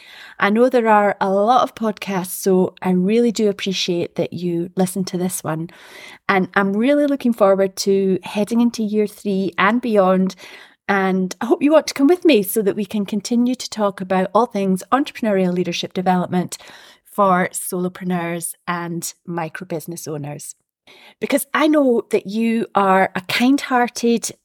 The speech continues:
talented human full of potential who knows that online business can be the vehicle through which you can effect positive change in the world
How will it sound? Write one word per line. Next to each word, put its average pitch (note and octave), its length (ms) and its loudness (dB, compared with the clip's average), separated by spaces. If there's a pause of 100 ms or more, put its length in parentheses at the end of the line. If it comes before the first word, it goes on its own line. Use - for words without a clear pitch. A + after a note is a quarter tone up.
talented B3 720 -2
human F#3+ 460 2
full C#4 500 0
of C#4 80 -2
potential F#3+ 640 0
who G3 220 -2
knows A3+ 540 2
that - 200 -6
online A3+ 400 0
business F3+ 480 -2
can F#3 220 -2
be F#3+ 80 2
the F3+ 100 -2
vehicle A#3+ 520 -2
through G#3 240 -6
which - 380 -4 (360)
you F#3 280 2
can C4 200 4
effect G3 560 0
positive F#3 480 -2
change F#3 380 2
in F3+ 120 0
the F3 100 2
world D#3+ 380 -2